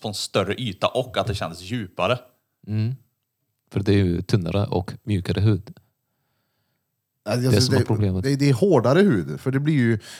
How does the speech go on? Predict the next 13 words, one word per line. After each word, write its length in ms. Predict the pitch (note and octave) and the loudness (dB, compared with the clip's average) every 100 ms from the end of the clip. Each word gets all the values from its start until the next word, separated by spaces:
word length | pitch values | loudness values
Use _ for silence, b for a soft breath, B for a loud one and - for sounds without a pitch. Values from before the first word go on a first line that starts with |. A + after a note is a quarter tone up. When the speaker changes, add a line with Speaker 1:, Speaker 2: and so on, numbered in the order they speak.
| B | B
Speaker 3:
den 140 | C3+ | 2
är 220 | D3 C#3+ D#3+ | 2 2 2
elastisk 540 | E3+ C3+ - E3 E3 | 2 2 0 -4 -2
på 60 | G#3 | -2
ett 80 | |
annat 180 | F3+ B2 | 0 4
Speaker 2:
Elastisk, 540 | C3 D3+ A#2 A2 - - | 6 6 4 0 -2 -2
Speaker 3:
sätt. 100 | B2+ | 0
Speaker 2:
ja. 60 | |
Speaker 3:
Exakt, 400 | C#3 E3 D#3+ D3 | 0 2 0 0
du 100 | D3 | -6
kan 200 | C#3+ D#3+ | -2 -2
inte, 420 | E3 D3+ A#2+ A#2 | -2 -2 -2 0